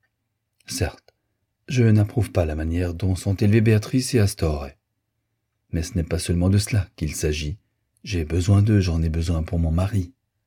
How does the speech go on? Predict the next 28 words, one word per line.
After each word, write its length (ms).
Elle 140
rougit 460
et 140
ajouta 340
rapidement : « 520
S'il 280
commence 320
vraiment 360
une 80
nouvelle 240
vie, 280
et 80
je 120
vous 200
assure 500
qu'il 140
a 60
déjà 240
commencé, 600
son 180
premier 340
acte 360
doit 220
être 380
de 120
reprendre 540
ses 240
enfants. 340